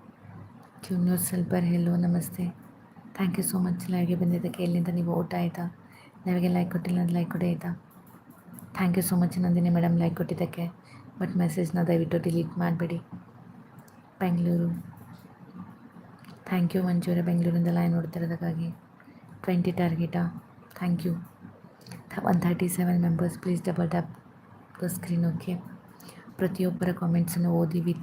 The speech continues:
name ಮೆನ್ಷನ್ ಮಾಡ್ತೀರಾ. That's good, ಸುಲಕ್ಷ. Thanks for your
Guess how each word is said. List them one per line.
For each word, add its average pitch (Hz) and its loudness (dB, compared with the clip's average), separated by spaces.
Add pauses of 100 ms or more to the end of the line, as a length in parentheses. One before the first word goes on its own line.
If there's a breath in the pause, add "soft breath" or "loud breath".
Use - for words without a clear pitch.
(100)
name 175 2
ಮೆನ್ಷನ್ 165 0
ಮಾಡ್ತೀರಾ. 165 0
That's 160 -2
good, 175 -4
ಸುಲಕ್ಷ. 170 -4 (760 loud breath)
Thanks 175 0
for 180 0
your 170 2